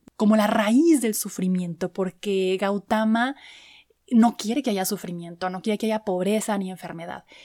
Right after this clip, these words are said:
Y entonces, después de, pues, mucho tiempo, llega a lo que se le llama la iluminación en el budismo y, eh, Siddhartha Gautama concluye que el sufrimiento tiene una raíz y esa raíz es el deseo.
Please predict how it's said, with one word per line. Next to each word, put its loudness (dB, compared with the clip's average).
Y 2
entonces, 0
después -4
de, -2
pues, -6
mucho -6
tiempo, -4
llega -8
a -12
lo -8
que -10
se -8
le -8
llama -4
la 0
iluminación 4
en 2
el -2
budismo 0
y, 2
eh, -4
Siddhartha -2
Gautama -2
concluye 2
que 0
el -2
sufrimiento 0
tiene -6
una -4
raíz -6
y 2
esa 0
raíz -2
es -8
el -6
deseo. -8